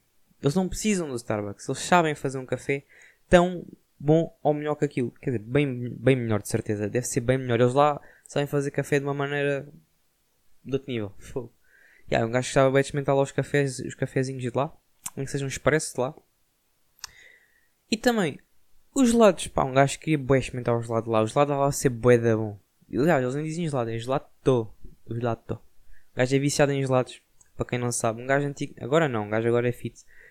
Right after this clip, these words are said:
Mas antigamente eu, tipo, começava assim, abril, maio, começava a vir o verão. Todos os dias eu comia um gelado depois do almoço. Todos, todos, todos, todos, todos os dias. Não falhava. Era tipo sobremesa. Ah, ainda, quer dizer, eu hoje comi, por acaso, hoje por acaso comi gelado de tiramisu.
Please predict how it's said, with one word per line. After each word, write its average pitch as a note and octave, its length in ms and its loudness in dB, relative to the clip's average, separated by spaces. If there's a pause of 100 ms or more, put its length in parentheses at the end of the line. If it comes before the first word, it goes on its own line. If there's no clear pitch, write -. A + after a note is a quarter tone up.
(120)
Mas D3 140 2
antigamente D#3+ 500 0
eu, E3+ 60 2
tipo, - 260 -2 (520)
começava D3 340 0
assim, D3+ 220 -4
abril, C#3 340 2
maio, C#3 300 -2
começava - 260 -2
a C3+ 40 -4
vir C#3+ 60 0
o D3 60 2
verão. D3+ 260 0 (1040)
Todos E3 220 4
os C#3 40 -10
dias D#3 160 4
eu D3 80 0
comia D3 180 -2
um D3 40 2
gelado D3 200 2
depois C#3 160 4
do C3 40 2
almoço. A#2+ 380 -4
Todos, D3 260 4
todos, - 280 0
todos, - 260 0
todos, - 260 -2
todos C3 200 -4
os B2+ 80 -8
dias. A#2 220 -4
Não C3+ 120 -6
falhava. A#2 440 -2 (240)
Era C3+ 140 -2
tipo D3 160 -8
sobremesa. C#3+ 560 -4 (720)
Ah, C3+ 360 -4 (280)
ainda, D3+ 160 -4
quer G#3 100 2
dizer, D#3+ 180 0
eu C#3 60 4
hoje G#3 180 4
comi, G#3+ 220 0
por D#3+ 120 4
acaso, C#3 260 4
hoje C3+ 100 -6
por - 100 -10
acaso - 220 0
comi E3+ 220 0
gelado D#3+ 220 2
de - 40 -20
tiramisu. D#3 540 -2